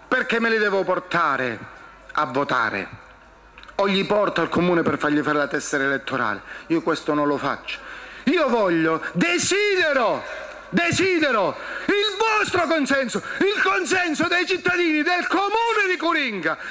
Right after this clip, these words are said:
di chi abita questo paese, di chi lo ama fino all'ultima goccia di sangue, fino all'ultimo respiro.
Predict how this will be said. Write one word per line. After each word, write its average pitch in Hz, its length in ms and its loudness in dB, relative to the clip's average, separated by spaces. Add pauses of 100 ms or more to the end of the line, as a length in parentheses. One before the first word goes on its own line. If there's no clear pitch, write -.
(100)
di 381 180 0
chi 415 320 0
abita 381 420 0
questo 381 340 0
paese, 359 520 0 (160)
di 381 140 0
chi 381 140 0
lo 381 140 2
ama 359 400 2 (180)
fino 359 460 0 (400)
all'ultima 381 720 0
goccia 381 420 0
di 381 120 0
sangue, 339 540 0
fino 381 520 0
all'ultimo 427 680 0
respiro. 392 680 0